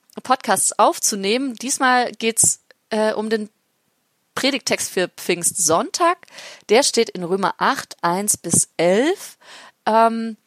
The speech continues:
und ja, wir werden natürlich ein bisschen anknüpfen an das, was wir letzte Woche gesagt haben, aber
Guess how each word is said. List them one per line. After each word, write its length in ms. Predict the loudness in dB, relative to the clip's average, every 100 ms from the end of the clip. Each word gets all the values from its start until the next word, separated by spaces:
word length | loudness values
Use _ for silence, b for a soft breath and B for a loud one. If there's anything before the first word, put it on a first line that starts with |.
| _ _ _ _ _ _ -20 -14 -2
und 440 | -2 0 -2 -2
ja, 320 | 2 4 4 4
wir 140 | 0
werden 180 | 4 4
natürlich 300 | 2 -2 -2
ein 80 | -2
bisschen 260 | -2 -2 -2
anknüpfen 440 | -4 -4 -6 -4
an 120 | 0
das, 160 | 0 0
was 160 | -2
wir 120 | -2 0
letzte 320 | 2 2 0
Woche 360 | -2 0 -2
gesagt 400 | -2 0 0 0
haben, 340 | 0 0 -2 -8
aber 480 | -6 0 2 2